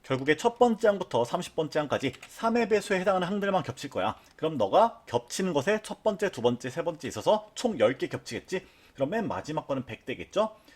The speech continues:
그럼 요것도 결국에는 총 열 개가 되는 거고, 너네 갖다가 싹 다 더하면은 오백오십이 되고, 그게 요것이 된다. 요런 식으로 문제를 풀 수도 있겠죠. 근데 꼭 요렇게 풀어야만 한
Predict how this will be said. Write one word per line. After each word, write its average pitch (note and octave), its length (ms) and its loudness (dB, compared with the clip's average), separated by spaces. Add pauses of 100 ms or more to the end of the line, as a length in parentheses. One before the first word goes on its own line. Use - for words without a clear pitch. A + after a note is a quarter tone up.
(200)
그럼 D#3+ 260 -2
요것도 D3 760 -2 (440)
결국에는 A#2+ 420 -6
총 G3+ 240 -8
열 G2 180 -2
개가 C3+ 180 -4
되는 G#2 200 -8
거고, F3+ 340 0 (200)
너네 A2+ 360 -2
갖다가 B2+ 340 -4
싹 - 240 -6
다 F#3 140 2
더하면은 A2 480 -2
오백오십이 A2+ 720 -6
되고, F#3 380 2 (160)
그게 D#3 480 0 (100)
요것이 G#2 500 -2
된다. A#2 340 4 (160)
요런 A3 260 4
식으로 F#3+ 220 -2
문제를 G#2+ 500 -2
풀 F#3 140 -8
수도 - 180 -8
있겠죠. - 340 -6 (1200)
근데 F#3+ 300 2
꼭 F3+ 240 2
요렇게 F#3 540 4
풀어야만 G#3+ 720 8
한 G3+ 260 2